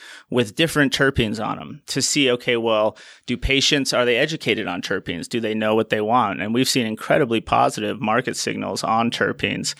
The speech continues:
Terpenes is something that is, is gonna be huge because at the end of the day, if somebody's trying to classify a plant as an indica or sativa,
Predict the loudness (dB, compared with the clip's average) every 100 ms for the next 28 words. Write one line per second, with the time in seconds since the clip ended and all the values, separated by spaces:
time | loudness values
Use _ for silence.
0 | -12 -18 -14 -4 0 2 2 2 0 0
1 | -2 -2 -2 0 2 2 0 -4 -8 -6
2 | -4 -2 -2 -2 2 4 2 -2 -6 0
3 | 2 2 -2 -12 -12 -4 0 2 2 2
4 | 2 2 4 4 2 0 0 2 0 0
5 | 0 0 -2 2 2 0 -2 0 0 0
6 | -2 -2 -2 -2 -6 -6 -6 -6 -2 0
7 | 0 -2 -6 -6 -4 2 2 2